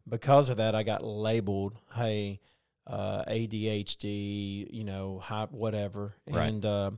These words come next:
Speaker 1: but I took that really, I, I feel like right out of high school, I was able to take that and kinda turn it, turn it into dr-, drive.
Speaker 2: It's like a
Speaker 1: And,
Speaker 2: superpower
Speaker 1: mm-hmm.
Speaker 2: almost.
Speaker 1: It's weird.
Speaker 2: But
Speaker 1: Yeah, it's kinda hard to explain, but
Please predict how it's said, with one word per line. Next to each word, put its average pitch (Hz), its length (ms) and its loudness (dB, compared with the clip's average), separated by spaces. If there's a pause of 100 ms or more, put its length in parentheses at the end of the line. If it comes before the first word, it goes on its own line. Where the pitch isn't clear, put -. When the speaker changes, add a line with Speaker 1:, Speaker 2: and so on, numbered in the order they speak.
(400)
Speaker 1:
but 107 340 0
I 120 120 0
took - 440 0
that 107 340 2
really, 127 600 0
I, 110 220 0
I 113 60 -4
feel 131 180 2
like 120 160 2
right 117 260 4
out 120 180 4
of 92 80 -4
high 110 280 -4
school, 95 540 -4 (500)
I 117 120 0
was 117 200 2
able 104 220 0
to 95 80 -6
take - 440 -4
that 104 300 -2 (220)
and 104 340 -6 (400)
kinda 110 160 -4
turn 113 320 -4
it, 110 180 -6 (580)
turn 131 220 0
it 117 120 4
into 110 260 -2
dr-, 98 220 -8 (100)
drive. 120 520 0 (100)
Speaker 2:
It's - 100 -6
like 95 220 2
a - 100 0
Speaker 1:
And, 107 140 2
Speaker 2:
superpower 76 300 -2
Speaker 1:
mm-hmm. 73 80 0
Speaker 2:
almost. 78 400 -2 (140)
Speaker 1:
It's - 120 -12
weird. 139 400 8
Speaker 2:
But 117 100 -4
Speaker 1:
Yeah, 120 220 2
it's 117 120 -4
kinda 127 220 -2
hard 120 220 0
to 110 40 -2
explain, 104 540 -6
but 98 200 -8